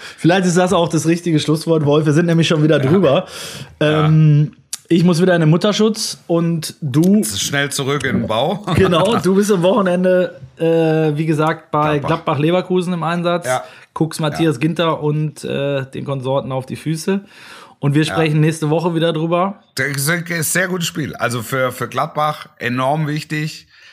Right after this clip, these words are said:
Speaker 2: Äh, das, das Zwei eins war, war, war gut. Für einen Trend brauchst du mindestens zwei Anhaltspunkte. Ähm,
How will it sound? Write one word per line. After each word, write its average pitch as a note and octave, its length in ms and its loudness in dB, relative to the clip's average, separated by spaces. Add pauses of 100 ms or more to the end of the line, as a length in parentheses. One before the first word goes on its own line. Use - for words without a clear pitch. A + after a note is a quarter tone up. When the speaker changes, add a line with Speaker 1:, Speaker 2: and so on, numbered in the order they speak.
(140)
Speaker 2:
Äh, A#2 500 -4
das, - 300 -12
das - 240 -12
Zwei B2 300 -2
eins B2 640 -6
war, A2 440 -2
war, A2 280 -4
war G#2+ 300 -4
gut. D#3+ 340 -4 (140)
Für - 160 -10
einen A#2 100 -8
Trend C3 380 -6
brauchst A2 320 -6
du A2+ 40 -8
mindestens A#2+ 440 -8
zwei G#2+ 180 -2
Anhaltspunkte. A2 800 -4 (600)
Ähm, G2+ 680 -4